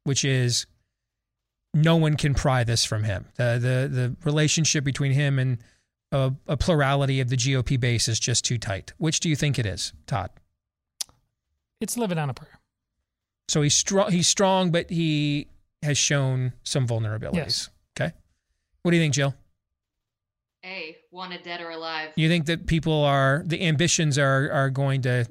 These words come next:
Speaker 1: take over. Is that what you're saying? I, I, the thing with Cruz I find interesting is,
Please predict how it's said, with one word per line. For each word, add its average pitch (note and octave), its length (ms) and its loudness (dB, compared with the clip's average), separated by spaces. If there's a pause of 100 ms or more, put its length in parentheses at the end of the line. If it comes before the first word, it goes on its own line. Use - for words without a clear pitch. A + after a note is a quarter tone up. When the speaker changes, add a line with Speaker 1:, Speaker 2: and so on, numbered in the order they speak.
(140)
Speaker 1:
take C3+ 220 0
over. A2+ 240 -2
Is G#2 120 -6
that C3 120 -4
what C3 140 -4
you're C3 80 -2
saying? C3 280 -2 (680)
I, A#3+ 260 2
I, G#3+ 60 0
the G3+ 260 0
thing C#4+ 200 -2
with G3 120 2
Cruz G3+ 220 2
I D#3+ 80 4
find D3 220 0
interesting C#3 480 0
is, B2+ 340 0